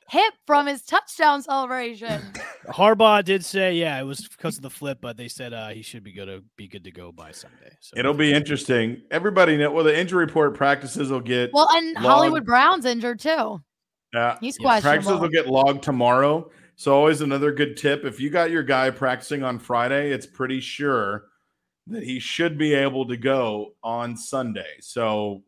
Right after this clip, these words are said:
Speaker 3: check your injury reports, um, and know for sure. We had one quarterback, Tua was day-to-day, but he came out, we heard today from Brian Flores, he is not going to play.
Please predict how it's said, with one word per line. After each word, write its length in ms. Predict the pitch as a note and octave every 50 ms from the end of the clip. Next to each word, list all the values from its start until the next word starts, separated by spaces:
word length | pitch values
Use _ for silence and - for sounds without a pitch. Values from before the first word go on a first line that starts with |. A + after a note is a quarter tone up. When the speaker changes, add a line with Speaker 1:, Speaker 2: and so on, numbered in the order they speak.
| _ -
Speaker 3:
check 300 | - - C3 C3+ C3 C3+
your 120 | D3 C#3
injury 300 | C3+ C3 A#2+ B2+ C3 B2+ B2+
reports, 720 | B2 A2 - B2+ A#2+ A#2+ A#2+ A2+ A2 - - - - _ _ _ _ _ _ _ _ _ _ -
um, 480 | - G#2+ G#2+ G#2+ G#2+ G#2 G#2+ G#2+ A2 -
and 200 | A#2+ A#2 A2+ A2+
know 240 | A#2+ B2 C3 C#3 C3+
for 200 | C3+ - C3+ A#2+
sure. 400 | - - - C3 B2+ A#2+ A2+ A2+
We 160 | G#2+ A2+ A2+
had 120 | B2 B2+ A#2
one 160 | B2 C3 C#3+
quarterback, 580 | C#3 D3+ D#3 C#3 C3+ A#2+ B2+ B2 A#2+ A#2 - -
Tua 340 | - D3 D#3+ E3 D#3+ C#3+ C3
was 180 | B2+ B2+ A#2 A2
day-to-day, 500 | B2+ B2 B2+ B2 A#2+ A2+ A#2+ B2 B2 A#2+
but 180 | A2 A2+ A2 G#2+
he 160 | G#2+ A#2 A2+
came 260 | A2+ C3+ B2 A#2+ A#2
out, 300 | A#2+ A#2+ A#2 A#2 A2+ - A2+
we 80 | A2 A2
heard 180 | A2+ A#2 A2+
today 440 | - A#2 A2 A2+ A#2 A2+ A2+ A2 A2 _ _ _ _ _ _ _ _
from 140 | A#2+ A#2
Brian 280 | G#2+ A#2+ A#2+ A#2+ A#2 A2
Flores, 420 | - A#2+ A#2+ A#2+ A#2 A2+ G#2+ G#2+
he 100 | - B2
is 120 | A#2+ A2+ A#2
not 300 | A#2 A#2+ B2+ C3 B2+ -
going 240 | A#2+ A#2 A2+ A2 G#2
to 60 | A2
play. 340 | - - A2 G2+ F#2+ F2